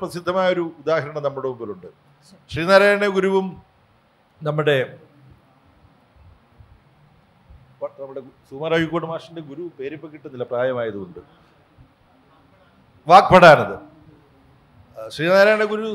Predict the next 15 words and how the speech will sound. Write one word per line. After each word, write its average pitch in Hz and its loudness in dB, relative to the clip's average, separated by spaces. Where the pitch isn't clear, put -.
സ്വാമികൾ 208 2
ഈ - -10
ക്ഷേത്രങ്ങൾ, 196 -4
പ്രതിഷ്ഠകളെല്ലാം 190 -2
നടത്തുന്നു. 180 -14
അതിനെക്കുറിച്ച് 180 2
അത് 175 -2
മുഴുവനും 190 -4
ശ്രീനാരായണ 202 6
ഗുരുവിൻ്റെ 202 -2
ഒരു 185 -2
അഭിപ്രായങ്ങൾക്ക് 180 0
വിരുദ്ധമാണ്. 160 -4
ഈ 151 -4
ക്ഷേത്ര 175 0